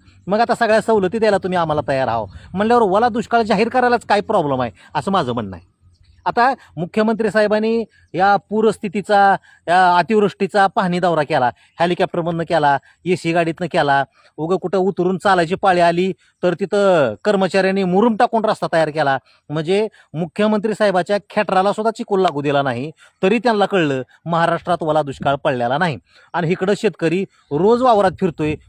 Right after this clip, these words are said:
कोरडं पडतंय का नाही, किती वाहिलंय, किती व्हायला लागलंय, कुठं काय पेरता येतंय नाही, गांडी तोंडात चिखल जास्तोर इथं शेतकऱ्याला खालतं वरतं कळना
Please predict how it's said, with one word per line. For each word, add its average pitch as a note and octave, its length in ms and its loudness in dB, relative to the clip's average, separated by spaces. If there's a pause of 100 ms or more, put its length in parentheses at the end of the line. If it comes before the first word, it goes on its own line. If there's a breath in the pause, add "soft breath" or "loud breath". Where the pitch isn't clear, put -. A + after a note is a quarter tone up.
कोरडं F3+ 240 0
पडतंय E3+ 320 -2
का F3 80 -4
नाही, D#3+ 200 -2
किती D#3+ 260 -6
वाहिलंय, D#3 340 0
किती E3+ 240 -6
व्हायला D#3+ 260 0
लागलंय, D3 220 -4
कुठं D3 260 -8
काय E3 200 0
पेरता D#3 320 -4
येतंय D3+ 300 -4
नाही, C3+ 300 -6 (600 soft breath)
गांडी A3 280 2
तोंडात B3+ 280 0
चिखल B3 320 -2
जास्तोर G3 380 0 (220 soft breath)
इथं F3+ 220 0
शेतकऱ्याला F#3+ 460 0
खालतं F#3 280 -2
वरतं F3+ 240 -2
कळना C#3 380 -2